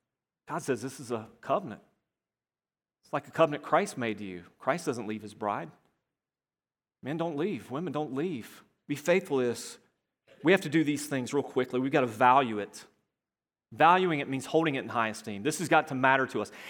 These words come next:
And listen, I'm not talking about, you know, some of you think, "Well, I'm not married. How does this apply to me?" And then you respect and honor marriage. You respect and honor marriage.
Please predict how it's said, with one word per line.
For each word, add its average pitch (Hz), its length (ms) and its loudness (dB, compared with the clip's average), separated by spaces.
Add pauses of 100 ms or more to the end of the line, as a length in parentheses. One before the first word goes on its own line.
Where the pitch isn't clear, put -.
And 208 80 2
listen, 180 220 2
I'm 247 160 4
not 233 140 4
talking 170 300 2
about, 139 340 6
you - 60 -2
know, 151 100 2
some 202 180 0
of 180 40 4
you 160 60 2
think, 139 180 -2
"Well, 135 80 4
I'm 160 60 2
not 156 140 -2
married. 160 240 2
How 143 60 2
does 135 100 0
this 127 120 -12
apply 135 340 -2
to 123 80 -6
me?" 95 220 -10 (840)
And 175 140 -6
then 175 120 0
you 214 120 2
respect 190 540 2
and 151 80 2
honor 151 240 2
marriage. 107 580 -6 (760)
You 202 100 -2
respect 220 480 2
and 170 100 -2
honor 156 300 0
marriage. 98 540 -4